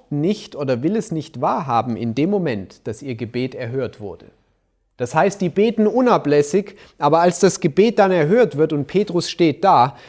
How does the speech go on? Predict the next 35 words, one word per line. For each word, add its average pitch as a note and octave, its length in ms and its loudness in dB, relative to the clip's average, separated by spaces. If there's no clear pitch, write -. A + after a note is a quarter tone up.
da C#3+ 60 2
glauben F#3 400 4
sie E3 140 2
im D#3 100 0
ersten F3 420 0
Moment D#3+ 380 0
eigentlich D3 500 -2
nicht G#3 300 -2
daran, C3 380 0
dass B2+ 180 -4
ihr D3 100 -6
Gebet C3+ 460 -4
wirklich C3 380 -6
erhört B2 420 -6
wurde. F#2 280 -14
Ein D#3 260 2
wichtiges E3+ 460 0
Prinzip F3 580 -2
natürlich, D3 600 -2
wenn C#3 200 0
wir B2+ 140 0
bitten, D3 460 -4
ist, D3 220 -4
dass F3+ 160 -2
wir D3+ 100 -2
glauben, B2 440 -4
dass D3 200 -8
Gott D3 220 -4
uns C3 180 -10
auch B2+ 240 -10
das - 300 -12
gibt, F3 320 -14
worum B2 340 -6
wir B2 100 -6
beten, A2+ 440 -8